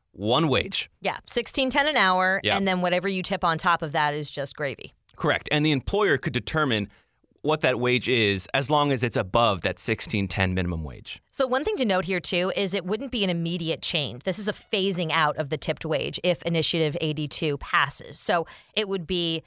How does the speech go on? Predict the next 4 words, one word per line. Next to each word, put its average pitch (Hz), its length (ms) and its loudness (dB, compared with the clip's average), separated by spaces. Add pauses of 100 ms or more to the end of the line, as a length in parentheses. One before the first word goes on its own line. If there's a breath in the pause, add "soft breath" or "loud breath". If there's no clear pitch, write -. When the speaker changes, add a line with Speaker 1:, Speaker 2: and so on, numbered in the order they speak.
(280)
Speaker 2:
slowly 233 920 0 (220)
going 190 300 4
to 175 500 4
the 160 460 -2